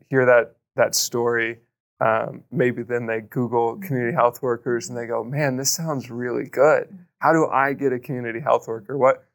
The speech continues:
what recommendations would you have to, to other communities, to other organizations that are interested in exploring community health worker programs?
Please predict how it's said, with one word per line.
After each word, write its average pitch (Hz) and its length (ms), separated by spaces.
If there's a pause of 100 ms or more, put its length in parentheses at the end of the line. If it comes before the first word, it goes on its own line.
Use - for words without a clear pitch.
(100)
what 143 140
recommendations 135 800
would 123 160
you 117 100
have 117 300
to, 117 260 (120)
to 113 320 (480)
other 143 180
communities, 139 420
to 127 80
other 127 140
organizations 123 760
that 120 240
are 123 160
interested 131 500
in 117 140
exploring 117 760 (120)
community 123 320
health 120 220
worker 117 260
programs? 113 760